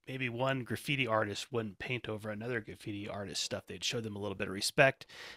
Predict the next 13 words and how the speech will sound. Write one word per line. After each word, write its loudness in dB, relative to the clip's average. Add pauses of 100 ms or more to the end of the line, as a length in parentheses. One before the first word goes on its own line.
and 2
also 4
to 0
get 0
people -6
to -2
come -2
into -2
these -2
other -2
areas 2
that 0
had, 2